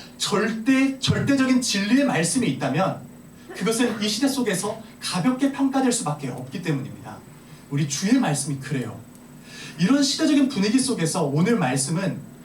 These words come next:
너무나 상반되게, 너무 단호하게 말씀하고 있는 거예요. 세상에 수많은 빛들이 있지만 너희들이 진짜 빛으로 여기고 있는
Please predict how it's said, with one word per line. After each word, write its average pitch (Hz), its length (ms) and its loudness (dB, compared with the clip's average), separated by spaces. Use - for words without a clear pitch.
너무나 208 320 2
상반되게, 220 920 0
너무 226 340 4
단호하게 277 600 2
말씀하고 170 680 2
있는 123 220 -4
거예요. 117 400 -8
세상에 285 560 4
수많은 285 500 2
빛들이 175 280 0
있지만 127 320 -6
너희들이 220 460 2
진짜 240 520 0
빛으로 247 480 2
여기고 202 480 0
있는 175 440 2